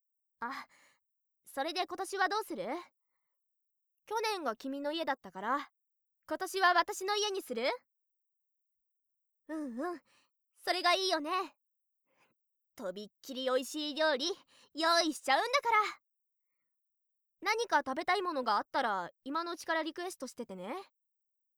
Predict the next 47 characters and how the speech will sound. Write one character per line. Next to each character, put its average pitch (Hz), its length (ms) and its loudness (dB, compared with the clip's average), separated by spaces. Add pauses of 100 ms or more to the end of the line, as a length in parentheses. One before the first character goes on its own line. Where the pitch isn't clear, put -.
(800)
だ 220 100 2
っ 247 60 2 (160)
て 190 100 -6
ほ 214 260 -6
ら、 262 320 -4 (840)
私 233 560 -12
明 226 80 -12
日 - 100 -16
か 269 220 -2
ら 190 100 -4
課 240 140 -4
外 277 180 0
授 320 160 -6
業 330 160 -4
で 190 100 -8
遠 240 200 -8
出 339 80 -8
し 381 100 -12
な 415 140 -2
き 320 80 -6
ゃ 226 40 -2
い 214 60 -6
け 226 140 -10
な 262 160 -4
い 311 60 -6
し。 226 300 -14 (1300)
す - 260 -6
っ 349 60 0 (880)
ご 392 220 0
い 392 100 0
山 277 260 4
奥 311 200 2
ら 320 100 6
し - 80 -4
く 392 100 -4
て、 381 120 -2 (640)
電 359 100 -8 (140)
波 508 120 6
も 233 100 -8
届 294 220 -6
か 392 120 -4
な 403 100 2
い 285 60 0
ら 277 100 4
し 330 220 -2
い - 20 0
の。 285 260 0